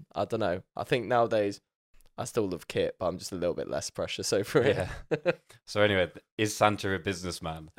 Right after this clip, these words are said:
Speaker 2: How did, <laughs> how did that do at these
Speaker 1: This
Speaker 2: festivals?
Speaker 1: golden age of cinema <laughs> that I brought back.
Speaker 2: Mate, I'll be honest, I'm sat here thinking, "Oh, fucking hell. I,
Speaker 1: Yeah.
Speaker 2: actually, <laughs> yeah,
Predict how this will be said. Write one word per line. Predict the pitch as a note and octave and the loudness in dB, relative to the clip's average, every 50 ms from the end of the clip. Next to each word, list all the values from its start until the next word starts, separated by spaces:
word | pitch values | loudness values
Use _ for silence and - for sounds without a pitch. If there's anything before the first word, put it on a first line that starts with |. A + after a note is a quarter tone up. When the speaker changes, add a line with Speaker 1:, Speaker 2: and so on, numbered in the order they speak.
| - - - - | -16 -16 -14 0
Speaker 2:
How | - - A2+ A2+ | 6 6 8 8
did, | - | 8
<laughs> | - G2+ - - - - - C#3+ C4+ B3 - | 6 4 4 4 4 2 2 0 -6 -4 2
how | - C#3 C3+ C#3+ | 6 6 6 6
did | C3 A2+ | 6 4
that | C3 B2+ A2+ A#2+ | 4 4 4 4
do | B2 B2 | 2 2
at | B2 A2 | 2 4
these | A2 A2 G#2+ - | 2 0 0 2
Speaker 1:
This | A#2 A#2 A2+ A2+ | 2 2 2 2
Speaker 2:
festivals? | G#2 F#2+ F#2 F2+ E2+ E2+ | 0 0 0 0 0 6
Speaker 1:
golden | - D3+ C3+ B2+ B2+ B2 A2+ C3+ B2 B2+ | 10 10 10 10 10 6 2 2 2 4
age | B2 A#2+ A#2+ A#2+ C#3 | 4 4 4 4 2
of | C3 | 2
cinema | - - - E3 E3 F3+ F#3 E3+ F3 | 6 10 10 12 12 12 12 12 12
<laughs> | G3 F#3+ D#3+ | 12 12 12
that | E3+ G#3+ | 12 12
I | - D3+ | 10 10
brought | D3 - D#3 D#3 D3 - | 10 10 10 10 10 12
back. | - C#3+ D3 | 12 12 12
Speaker 2:
Mate, | D#3 C3+ A#2 - C#3 | 12 12 12 10 10
I'll | C#3+ C#3 | 10 10
be | C3+ D3+ | 12 12
honest, | D#3+ E3 D3 - F3 | 12 12 10 6 4
I'm | D#3+ D3+ | 2 2
sat | D3 - D#3 C#3+ C#3 | 4 6 8 8 8
here | B2+ B2 | 8 6
thinking, | B2 - B2+ B2 A2+ - A2+ G2+ F#2+ F#2 - - - _ _ _ | 4 2 0 0 0 0 0 0 0 -2 -4 -10 -20 _ _ _
"Oh, | - D3+ G#2 G2 | -10 -10 -10 -10
fucking | - - - B2 - - G#2 | -8 -8 -8 -6 -6 -4 -4
hell. | A#2+ F3 F#3+ C3 F2 | -2 -2 -2 -2 0
I, | F#2 A#2+ | 2 4
Speaker 1:
Yeah. | A#2+ B2+ C#3+ C#3+ D3+ | 4 6 6 6 6
Speaker 2:
actually, | - - D3+ B2+ G2+ F#2 F2 G2 B2+ D3 - - - | 6 4 2 -4 -2 -2 -2 -2 -4 -6 0 6 8
<laughs> | - - | 8 8
yeah, | C3+ D3 F3+ D#3+ C#3 | 8 6 6 6 4